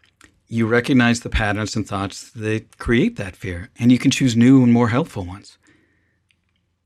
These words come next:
Now, the first step of reducing the fear in our lives is to remember that fear is created by the thoughts in your head. It is not a real thing.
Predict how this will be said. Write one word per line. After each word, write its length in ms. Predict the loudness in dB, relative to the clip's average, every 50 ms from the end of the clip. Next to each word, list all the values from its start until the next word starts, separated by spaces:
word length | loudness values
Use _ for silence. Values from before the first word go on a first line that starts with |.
| _ 0
Now, 160 | 2 4 4
the 120 | 4 2
first 220 | 0 -2 -2 -2 -2
step 240 | -2 -2 -2 -2
of 200 | -4 -8 -6 -4
reducing 540 | -2 -2 -2 0 0 0 0 2 0 0 -2
the 80 | -2 -4
fear 220 | -6 -6 -4 -4
in 60 | -4
our 120 | -4 -4 -6
lives 340 | -6 -6 -8 -8 -8 -8 -8
is 160 | -8 -10 -10
to 240 | _ -12 -8 -4 -2
remember 540 | -2 0 0 2 2 2 2 2 2 0
that 180 | 0 -2 -4 -6
fear 380 | -8 -8 -4 -2 -2 -2 -2 -4
is 160 | -6 -10 -12
created 420 | -12 -10 -6 -6 -4 -4 -6 -6
by 160 | -6 -8 -6
the 120 | -6 -8 -10
thoughts 380 | -10 -8 -8 -8 -8 -10 -8
in 60 | -8 -6
your 140 | -6 -6
head. 360 | -6 -6 -8 -8 -8 -10 -14 -20 _ _ _ _ _ _ _ _
It 120 | -12 -10 -8
is 120 | -6 -4
not 340 | -4 -2 -2 -2 -4 -6 -6
a 120 | -6 -6
real 520 | -4 -4 -4 -2 -2 0 0 0 -2 -4 -8
thing. 480 | -12 -8 -4 -2 -2 -2 -2 -6 -10